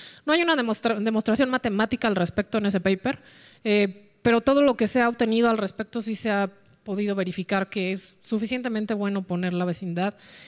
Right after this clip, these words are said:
y ponerlo en uno local como para ser interpretable.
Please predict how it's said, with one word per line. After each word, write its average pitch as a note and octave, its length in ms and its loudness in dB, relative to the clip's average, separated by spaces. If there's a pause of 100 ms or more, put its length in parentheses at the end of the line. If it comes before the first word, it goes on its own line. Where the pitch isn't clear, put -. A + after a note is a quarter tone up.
y G3+ 180 0
ponerlo G3+ 340 2
en G3 80 -2
uno G3 140 0
local F#3+ 320 0
como F3+ 200 -4
para E3+ 180 -4
ser F3+ 160 -4
interpretable. E3+ 760 -8